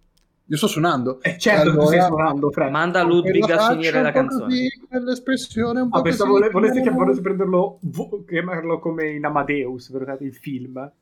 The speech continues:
Speaker 2: Chiamarlo
Speaker 1: vedi
Speaker 2: Wolfie.
Speaker 3: Ah, Wolfie. Ma vediamo adesso, vediamo, vediamo come, come la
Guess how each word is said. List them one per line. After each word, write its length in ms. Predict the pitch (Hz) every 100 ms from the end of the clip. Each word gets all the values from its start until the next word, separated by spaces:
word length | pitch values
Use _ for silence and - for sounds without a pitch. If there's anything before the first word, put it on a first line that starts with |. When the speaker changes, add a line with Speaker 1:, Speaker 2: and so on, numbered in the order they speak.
| _ _ _ 135
Speaker 2:
Chiamarlo 280 | 135 143 147
Speaker 1:
vedi 120 | 143
Speaker 2:
Wolfie. 520 | 143 151 131 - 135 135 _ _ _ _ 180 - -
Speaker 3:
Ah, 140 | 127
Wolfie. 760 | 123 123 117 110 107 107 104 113 _ - - _
Ma 260 | 165 135 131
vediamo 500 | 143 147 117 107 113
adesso, 420 | 113 110 - 127
vediamo, 300 | 139 143 143
vediamo 460 | 143 135 131 123
come, 520 | 120 117 117 113 107 107
come 220 | 110 110
la 340 | 107 104 101